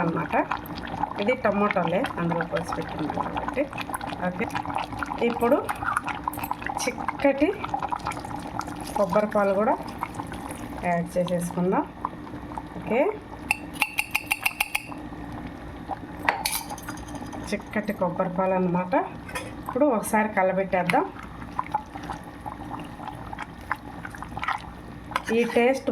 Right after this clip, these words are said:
మామూలుగా ఉండదండి, మీరు ట్రై చేయండి. ఇప్పుడు పదహైదు నిమిషాలు ఉంచాలన్నమాట. ఓకేనా? పదహైదు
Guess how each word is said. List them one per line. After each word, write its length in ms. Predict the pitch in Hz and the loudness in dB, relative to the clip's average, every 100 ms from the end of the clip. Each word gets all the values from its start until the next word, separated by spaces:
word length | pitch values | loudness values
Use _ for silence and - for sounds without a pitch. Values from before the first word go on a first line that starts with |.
| 202 | 4
మామూలుగా 400 | 196 226 233 220 | 4 4 4 6
ఉండదండి, 440 | 202 202 202 190 320 - - - - - - - - - - - - - - - 175 - - - - - - - - | 6 6 6 6 6 4 -2 -2 -2 -2 -2 -2 -2 -2 -2 -2 -2 -2 -2 0 0 0 -4 -8 -4 -4 -6 0 4
మీరు 160 | 208 208 | 4 6
ట్రై 140 | 202 208 | 6 8
చేయండి. 200 | 208 208 226 | 8 8 6
ఇప్పుడు 160 | 254 226 - | 4 4 6
పదహైదు 400 | 220 226 226 220 220 | 6 6 6 8 6
నిమిషాలు 340 | 240 320 311 208 | 6 8 8 8
ఉంచాలన్నమాట. 680 | 196 226 190 180 185 185 285 440 - - - - - - - - | 6 4 4 4 4 4 4 2 -2 -4 -4 -6 -10 -10 -4 0
ఓకేనా? 320 | 233 240 254 - - - - - - - - - - - 220 | 4 4 4 0 -2 -4 -2 -2 -4 -10 -10 -10 -4 0 4
పదహైదు 380 | 214 214 - | 4 6 4